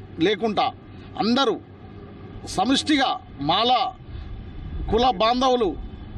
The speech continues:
ఉద్యోగస్తులు, కుల నాయకులు అందరు కలిసి నువ్వు నేను అనుకుంటా మనం ఒకరికొకరు చేతులు వేసుకొని రేపు పొద్దున తొమ్మిది గంటలకు బయలుదేరితే మనము ఒక గంట, గంటన్నరలో వెళ్ళిపోతాం ఖచ్చితంగా. అందరు రావాలి ఖచ్చితంగా, ఎవరికి విమర్శ లేదు కాబట్టి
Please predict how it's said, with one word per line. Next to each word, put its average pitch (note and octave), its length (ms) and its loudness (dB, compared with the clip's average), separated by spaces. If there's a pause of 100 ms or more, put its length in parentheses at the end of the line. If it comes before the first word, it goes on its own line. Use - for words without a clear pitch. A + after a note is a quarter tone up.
(180)
ఉద్యోగస్తులు, A3 720 2 (380)
కుల A#3+ 160 4
నాయకులు A3+ 580 2 (380)
అందరు C4+ 300 4
కలిసి B3+ 360 0 (680)
నువ్వు B3 380 4
నేను B3+ 260 4
అనుకుంటా G#3 520 2 (220)
మనం G3+ 200 2
ఒకరికొకరు A#3+ 580 2
చేతులు A#3+ 220 4
వేసుకొని A3+ 360 2
రేపు G3+ 140 2
పొద్దున G#3 420 2 (340)
తొమ్మిది A3 280 4
గంటలకు A3 180 2
బయలుదేరితే G#3 640 2 (540)
మనము F#3+ 420 2
ఒక F3 100 2 (100)
గంట, G3+ 180 2
గంటన్నరలో G#3+ 500 2
వెళ్ళిపోతాం G#3+ 480 2
ఖచ్చితంగా. G#3 460 2 (520)
అందరు A#3+ 260 2
రావాలి G#3+ 400 4
ఖచ్చితంగా, G#3+ 560 0
ఎవరికి A3 420 2
విమర్శ A3 360 2
లేదు A3 200 2
కాబట్టి G#3+ 460 2